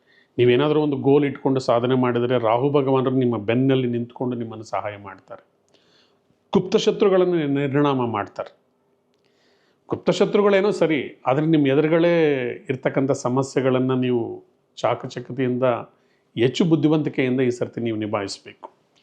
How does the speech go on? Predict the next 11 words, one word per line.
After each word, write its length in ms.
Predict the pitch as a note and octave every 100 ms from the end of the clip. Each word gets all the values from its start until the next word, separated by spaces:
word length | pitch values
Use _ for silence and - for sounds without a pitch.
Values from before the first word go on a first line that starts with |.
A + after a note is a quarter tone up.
| _ _ - -
ರಾಶಿಯಲ್ಲಿ 600 | A#2+ C#3 - F#3 F3+ F3+
ಬುಧ 140 | D#3
ಮತ್ತು 600 | F3 F#3 F3+ F#3 D#3+ C3
ಸೂರ್ಯ 380 | C3+ - D#3+ E3+
ಇದ್ದಾರೆ, 580 | D3 C3+ C#3 C#3 - - _
ಬುದ್ಧಿವಂತಿಕೆ 640 | B2+ B2 C3+ D#3 D#3+ D3+ D3+
ಇದೆ, 180 | C#3+ C#3
ನೀವು 180 | C3+
ಮಾಡ್ತಕ್ಕಂಥ 480 | B2+ B2+ C3 C#3+ C#3
ಕೆಲಸ 300 | C3+ B2 B2
ಕಾರ್ಯಗಳಿಗೆ 800 | C3 C#3 C3+ C3 C3 C3+ C#3 -